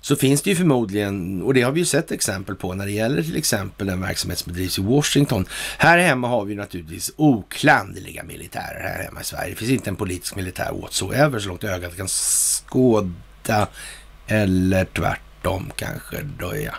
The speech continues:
Ja, men i alla fall, nu har vi tydliga belägg för det här. Det finns i U S A då, i alla fall har vi ju inte det så mycket mer nämligen. Ja, och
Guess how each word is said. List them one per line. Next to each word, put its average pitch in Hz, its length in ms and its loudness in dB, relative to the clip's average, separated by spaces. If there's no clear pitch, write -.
Ja, 107 240 4
men 147 220 6
i 143 40 6
alla 135 120 4
fall, 117 180 0
nu 127 60 0
har 143 80 2
vi 135 100 0
tydliga 110 480 2
belägg 101 420 -4
för - 120 -2
det 95 60 2
här. 92 120 0
Det 90 80 -10
finns 98 280 -6
i - 20 -4
U 98 140 -6
S - 140 0
A - 200 -8
då, - 100 -10
i - 20 -6
alla 87 100 -8
fall 95 180 -4
har 90 160 0
vi 90 60 -10
ju 90 60 -10
inte 90 140 -14
det - 220 -10
så - 160 -2
mycket - 360 -8
mer 98 340 2
nämligen. 90 300 -10
Ja, 90 180 2
och 131 360 6